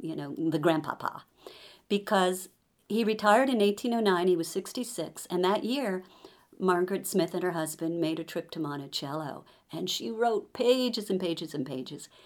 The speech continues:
And that's where we get a good idea sort of of the daily routine of the household. Uh, she talks all the time about Jefferson's and his grandchildren and their loving relationship. Um, that's, there's a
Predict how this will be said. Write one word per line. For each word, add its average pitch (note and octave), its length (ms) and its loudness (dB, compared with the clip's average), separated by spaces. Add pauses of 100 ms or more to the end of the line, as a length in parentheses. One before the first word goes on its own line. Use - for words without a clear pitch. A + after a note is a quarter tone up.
(320)
And F#3 360 6
that's G3+ 380 4
where A3 220 0
we G#3 120 2
get G3+ 200 0
a - 20 -2
good G#3 220 -2
idea G#3 340 2
sort G3+ 220 0
of F#3+ 100 2
of G3 120 0
the F#3 100 4
daily F3+ 320 4
routine F3+ 580 2
of A3+ 140 -4
the A#3 140 -2
household. G#3+ 920 -2 (540)
Uh, F3 460 0
she G3+ 220 0
talks E3+ 380 -8 (120)
all G#3+ 200 4
the G#3 100 -4
time F3+ 340 2
about E3+ 420 0
Jefferson's F3 640 -2 (240)
and E3+ 160 -6
his D#3 160 -4
grandchildren C#3+ 800 -8
and C#3+ 100 -4
their D3+ 140 -2
loving E3+ 300 4
relationship. D#3+ 840 -4 (600)
Um, D3+ 540 -6 (300)
that's, F3 400 -2
there's D#3+ 320 0
a D3 120 -4